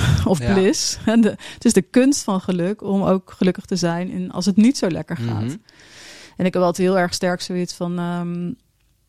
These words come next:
Speaker 1: ja, waar er een, ehm, deur sluit, gaat er een raam weer open.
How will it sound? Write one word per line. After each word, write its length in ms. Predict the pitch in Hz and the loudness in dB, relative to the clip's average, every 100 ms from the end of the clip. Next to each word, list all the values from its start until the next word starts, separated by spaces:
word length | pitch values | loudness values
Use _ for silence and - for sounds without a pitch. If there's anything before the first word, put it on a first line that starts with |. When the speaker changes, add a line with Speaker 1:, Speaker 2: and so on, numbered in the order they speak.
| _ - - | _ -20 -4
Speaker 1:
ja, 300 | 180 175 - - _ _ _ | 0 0 -2 -10 _ _ _
waar 340 | 180 170 175 175 | -2 2 2 0
er 260 | 175 - | -4 -4
een, 260 | 180 175 170 | 0 2 2
ehm, 580 | 175 180 180 180 180 175 - _ - | 2 2 2 2 2 -2 -6 _ -2
deur 340 | 170 180 185 | 4 4 4
sluit, 420 | - 185 180 180 | 0 -4 -4 -4
gaat 220 | - 185 | -2 -2
er 60 | 185 | 0
een 140 | 185 | 0
raam 240 | 175 175 185 | 0 -2 -2
weer 140 | 175 | -2
open. 520 | 180 202 170 165 180 | -2 -2 -2 -2 -4